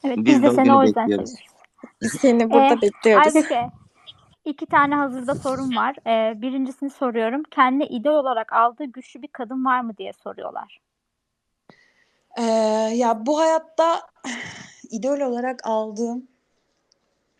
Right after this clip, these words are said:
Speaker 4: güçlü bir kadın. Ee, yani şu an <laughs> bilmiyorum, i-, yani çok güçlü bir kadın. Öyle bir ünlü falan mı?
Speaker 1: Evet,
Speaker 4: Hayır,
Speaker 1: evet,
Speaker 4: yok ya.
Speaker 1: ünlü.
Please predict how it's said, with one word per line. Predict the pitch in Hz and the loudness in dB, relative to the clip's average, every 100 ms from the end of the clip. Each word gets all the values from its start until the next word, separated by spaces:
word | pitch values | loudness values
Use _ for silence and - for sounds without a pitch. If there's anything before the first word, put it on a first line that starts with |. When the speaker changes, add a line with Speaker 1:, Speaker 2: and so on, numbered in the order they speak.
| _ _ _ - | _ _ _ -10
Speaker 4:
güçlü | 220 - 226 | -10 -8 -12
bir | 214 | -4
kadın. | 196 170 175 - _ _ _ - _ _ - _ - _ _ _ _ | -4 -4 -8 -12 _ _ _ -20 _ _ -20 _ -20 _ _ _ _
Ee, | - - - - - | -4 -2 -4 -6 -10
yani | - - 208 | -12 -12 -14
şu | - 247 | -6 -2
an | 233 233 _ - - - - _ _ - - - | -2 -4 _ -18 -16 -16 -20 _ _ -20 -20 -20
<laughs> | - - _ _ _ _ _ _ _ _ _ _ 320 | -20 -20 _ _ _ _ _ _ _ _ _ _ -10
bilmiyorum, | 311 240 208 | -6 -6 -6
i-, | - 226 | -12 -14
yani | 240 - | -12 -10
çok | 233 254 - - | -10 -12 -12 -12
güçlü | 220 - 254 | -12 -8 -6
bir | 247 | -6
kadın. | - 220 226 254 - _ - - _ _ _ _ _ _ _ _ _ _ _ _ _ _ _ _ _ _ _ 240 254 | -6 -4 -4 -6 -8 _ -20 -20 _ _ _ _ _ _ _ _ _ _ _ _ _ _ _ _ _ _ _ -14 -10
Öyle | 240 247 | -10 -8
bir | - | 0
ünlü | 262 285 | 0 0
falan | 294 311 466 277 | 0 0 0 -2
mı? | 196 190 _ _ _ _ _ - - 320 | -4 -6 _ _ _ _ _ -20 -2 2
Speaker 1:
Evet, | |
Speaker 4:
Hayır, | 359 415 | 4 4
Speaker 1:
evet, | 294 | 4
Speaker 4:
yok | 262 | 2
ya. | 269 | 0
Speaker 1:
ünlü. | 269 247 233 | 2 2 2